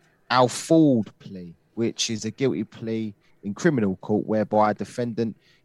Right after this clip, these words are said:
in a criminal case does not admit the criminal act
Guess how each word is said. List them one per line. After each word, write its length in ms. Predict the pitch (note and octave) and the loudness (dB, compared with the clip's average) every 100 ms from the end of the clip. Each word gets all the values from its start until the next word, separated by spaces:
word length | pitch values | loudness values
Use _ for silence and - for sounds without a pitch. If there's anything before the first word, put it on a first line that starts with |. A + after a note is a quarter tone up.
| - | -10
in 120 | G#2 | -4
a 140 | G#2+ G#2 | -2 -2
criminal 400 | - C3+ A2+ G#2 | 0 0 2 -2
case 380 | - G#2 G2+ - | -4 -6 -4 -4
does 320 | C3+ B2 A2+ | 0 0 0
not 300 | C3 E3+ - | 0 0 0
admit 400 | B2+ G#2+ C#3 D3 _ | -8 -4 -2 -2 _
the 60 | - | -16
criminal 460 | - C3+ A2+ G#2+ C3 | -6 -4 -2 0 0
act 420 | A#2+ _ - | -2 _ -14